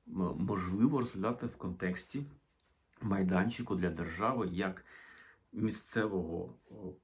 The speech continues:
проекту «Антимосковія». І не просто Московія, а «Антимосква», тому що ці регіони самостійно розвивалися без допомоги Москви, і це дійсно було їхнє диво.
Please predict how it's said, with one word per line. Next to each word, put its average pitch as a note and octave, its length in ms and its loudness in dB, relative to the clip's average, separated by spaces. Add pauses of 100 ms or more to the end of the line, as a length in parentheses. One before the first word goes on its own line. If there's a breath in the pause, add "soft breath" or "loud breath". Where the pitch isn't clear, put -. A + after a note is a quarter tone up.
(240)
проекту G#2 840 2
«Антимосковія». F#2+ 1200 2 (300)
І F#2 80 -2
не E2+ 100 -2
просто G2 320 -2
Московія, F#2 640 0
а F#2+ 60 -4
«Антимосква», F#2 920 0 (100)
тому E2+ 240 -4
що - 180 -10
ці - 220 0
регіони A2+ 540 4
самостійно G2 880 -2 (400 loud breath)
розвивалися G2 760 0
без E2+ 320 -2
допомоги E2+ 540 -4
Москви, - 540 -2 (260 loud breath)
і - 80 -8
це A#2+ 180 2
дійсно G#2 320 -4
було F#2 180 4
їхнє F2+ 320 0
диво. - 380 -6